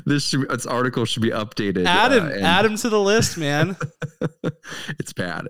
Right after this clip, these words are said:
Speaker 1: It's so, it's so frustrating. It's so frustrating when you have a performance that great in something that wasn't aligned and, and at the collaboration level.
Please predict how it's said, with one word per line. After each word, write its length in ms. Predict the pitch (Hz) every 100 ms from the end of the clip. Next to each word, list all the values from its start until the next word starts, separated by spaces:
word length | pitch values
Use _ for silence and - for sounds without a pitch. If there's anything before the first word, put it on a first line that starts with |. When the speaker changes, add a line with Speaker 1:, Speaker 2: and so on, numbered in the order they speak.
| -
Speaker 1:
It's 140 | -
so, 200 | - 123 -
it's 160 | 131
so 240 | - 123 113
frustrating. 640 | - 117 - 107 92 -
It's 160 | 110 -
so 360 | - 110 117 120
frustrating 680 | - 107 113 - 101 92
when 100 | 95
you 100 | 95
have 300 | 92 95 92 - _ _ _ _ _
a 60 | 104
performance 600 | 113 101 120 110 101 -
that 240 | 98 107 -
great 680 | 110 98 113 101 - - - _ _ _ _ -
in 120 | 98
something 500 | - 98 - 98 87
that 340 | 92 87 - - _ _
wasn't 520 | 98 95 107 113 120 -
aligned 640 | 101 95 85 80 98 98 -
and, 180 | - 95
and 140 | 98 95
at 240 | 90 90
the 80 | 98
collaboration 760 | - 95 82 85 85 90 - 90
level. 380 | 87 87 82